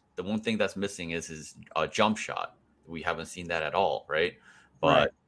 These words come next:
Speaker 1: and to, he, he's got some versatility about him where he can be usable in the offense in a variety of ways, whether it's a Looney role as a screener,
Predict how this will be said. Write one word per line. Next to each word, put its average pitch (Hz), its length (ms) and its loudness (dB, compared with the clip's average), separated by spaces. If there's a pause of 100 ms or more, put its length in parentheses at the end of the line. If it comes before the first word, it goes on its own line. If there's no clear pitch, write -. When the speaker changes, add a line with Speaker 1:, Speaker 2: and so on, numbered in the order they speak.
(460)
Speaker 1:
and 95 140 2
to, 95 140 8
he, 110 240 6
he's 98 360 0 (320)
got 113 140 8
some 104 240 2
versatility 113 680 4
about 113 300 6
him 117 260 0
where 90 200 2
he 87 120 -8
can 95 180 -8
be 95 80 -6
usable 107 540 -2
in 95 160 -6
the 87 320 -8 (320)
offense 107 440 0
in 95 80 -6
a 87 60 -4
variety 90 560 0
of 85 220 -4
ways, 113 320 2 (240)
whether 98 240 4
it's - 240 -2
a 82 60 0
Looney 123 360 2
role 123 460 2 (180)
as - 140 -8
a - 20 -14
screener, 123 640 2